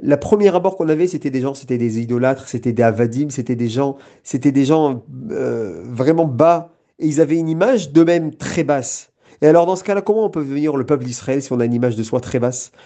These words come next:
Sur ça, la Torah, elle te dit non. Première mitzvah, Kiddush HaChodesh. Il y a un renouvellement. On ouvre une nouvelle page. Regarde, on recommence à zéro.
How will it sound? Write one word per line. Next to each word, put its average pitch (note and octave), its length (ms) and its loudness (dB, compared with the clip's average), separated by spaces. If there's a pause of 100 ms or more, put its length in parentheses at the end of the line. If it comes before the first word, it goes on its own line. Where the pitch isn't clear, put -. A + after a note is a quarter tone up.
Sur - 160 -2
ça, D3+ 140 4
la C#3+ 40 2
Torah, C#3 180 0
elle C3 60 -2
te B2+ 60 -8
dit A#2+ 140 -2
non. G#2+ 220 -2
Première E3 300 2
mitzvah, C#3+ 260 0
Kiddush C3 280 -10
HaChodesh. A2 420 -4
Il C3 60 -6
y B2 60 2
a A#2+ 40 4
un A#2+ 40 4
renouvellement. A#2+ 680 2
On A#2+ 120 0
ouvre B2+ 180 -2
une B2+ 80 0
nouvelle A2+ 220 0
page. G2+ 260 -6 (140)
Regarde, A#2+ 400 0
on A2 60 -8
recommence C3 360 0
à - 20 0
zéro. G2 320 -6